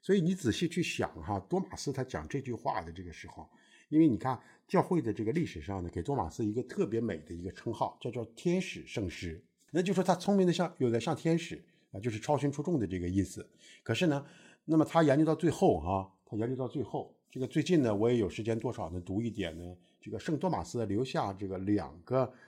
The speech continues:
最重要的这个著作呢，一部呢是这个叫《神学大全》，另外一部呢叫《反异教大全》。那么这两部著作呢，真是放在一块儿的话哈，就是把这两部著作摞在一块儿的话，跟一个人那么高。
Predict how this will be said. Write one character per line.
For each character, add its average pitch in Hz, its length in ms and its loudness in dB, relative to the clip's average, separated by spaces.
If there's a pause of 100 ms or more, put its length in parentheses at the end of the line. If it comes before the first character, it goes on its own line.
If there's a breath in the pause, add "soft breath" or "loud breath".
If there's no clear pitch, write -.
(120)
最 175 120 0
重 180 160 2
要 147 120 6
的 95 80 -2
这 104 120 -4
个 98 60 0
著 123 180 -4
作 107 240 0
呢， 85 100 -8
一 95 180 -6
部 139 220 -4
呢 90 160 -4
是 101 220 -8
这 101 140 -10
个 90 200 -16 (300)
叫 123 120 -2
《神 147 140 2
学 147 100 0
大 131 160 -2
全》， 95 300 -2 (160)
另 147 140 2
外 120 100 0
一 98 80 -2
部 113 180 -4
呢 90 120 -4
叫 90 160 -6
《反 78 340 -14
异 127 100 -2
教 107 200 -2
大 85 200 -2
全》。 82 300 -6 (480 soft breath)
那 120 100 -4
么 123 80 0
这 180 160 0
两 104 240 0
部 139 120 -4
著 117 220 -2
作 117 240 0
呢， 87 120 -4
真 113 180 -4
是 110 200 -8
放 185 180 2
在 160 100 4
一 160 80 6
块 208 180 2
儿 160 100 6
的 98 100 2
话 107 220 8
哈， 110 220 4
就 147 100 -2
是 139 60 0
把 110 140 2
这 165 100 0
两 101 220 2
部 127 100 -4
著 139 160 0
作 131 140 0
摞 104 120 4
在 143 120 4
一 117 80 2
块 143 160 4
儿 - 20 4
的 98 100 0
话， 101 380 2
跟 120 180 6
一 113 60 0
个 131 100 6
人 95 140 6
那 117 80 6
么 95 100 4
高。 85 240 0